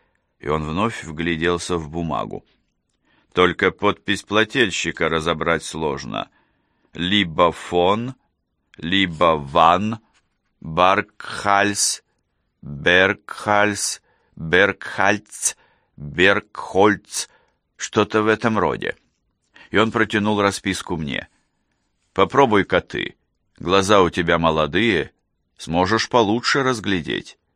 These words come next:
Я нехотя поднялся на ноги. После минутной дремы моя голова все еще шла кругом. «Смотри». И Томас указал на записку. Сумма сто пятьдесят риксдалеров.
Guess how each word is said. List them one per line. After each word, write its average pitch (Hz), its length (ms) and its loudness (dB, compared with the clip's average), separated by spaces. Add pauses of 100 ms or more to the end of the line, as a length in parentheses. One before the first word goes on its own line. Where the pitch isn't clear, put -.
(760)
Я 92 280 4
нехотя 104 500 0
поднялся 87 600 0
на 62 220 -4
ноги. 50 340 -14 (640)
После 95 360 0
минутной 95 560 0
дремы 98 440 2
моя 85 280 2
голова 85 400 2
все 95 220 -4
еще 92 360 -2
шла 82 340 -2
кругом. 71 540 -10 (760)
«Смотри». 76 720 -2 (880)
И 95 140 -2
Томас 120 420 2
указал 95 440 2
на 90 140 -2
записку. 76 720 -6 (600)
Сумма 120 600 2
сто 110 300 2
пятьдесят 101 680 0
риксдалеров. 82 1080 -2